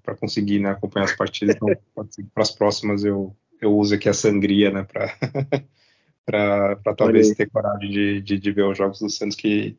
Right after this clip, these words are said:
Speaker 1: tá numa situação horrorosa que eu jamais vi, assim, de uma sequência,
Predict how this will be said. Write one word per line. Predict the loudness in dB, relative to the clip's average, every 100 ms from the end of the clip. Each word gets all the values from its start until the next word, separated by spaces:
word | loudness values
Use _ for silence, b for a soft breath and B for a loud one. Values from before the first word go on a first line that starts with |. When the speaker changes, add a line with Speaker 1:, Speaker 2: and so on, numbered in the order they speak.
| _
Speaker 1:
tá | 0 0
numa | 0 -2 -2 -4 -8
situação | -4 -4 -2 -4 -4 -8 -12 -16 _ _ _
horrorosa | 0 4 4 2 -2
que | -4
eu |
jamais | -2 -2 -4 -6
vi, | -4 0 2
assim, | 0 -8 -8
de | -6
uma | -4 -6
sequência, | -8 -8 -6 -6 -8 -8